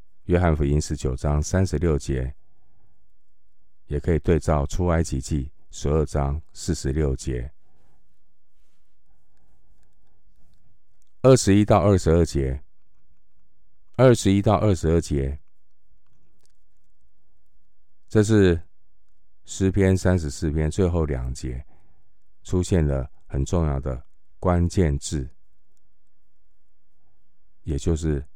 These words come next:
定罪。对恶人来说，灾难会使他们死亡，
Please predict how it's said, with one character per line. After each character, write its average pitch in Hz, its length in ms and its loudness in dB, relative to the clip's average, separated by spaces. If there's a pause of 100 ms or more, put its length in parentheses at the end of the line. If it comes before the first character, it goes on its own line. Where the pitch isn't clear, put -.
(520)
定 80 240 6
罪。 67 320 -2 (2000)
对 87 280 4 (800)
恶 127 180 10
人 71 200 4
来 69 160 2
说， 78 380 -2 (1080)
灾 90 200 4
难 85 300 4
会 80 180 0
使 71 200 -4
他 73 160 -2
们 69 120 0
死 - 240 -6
亡， 64 320 -4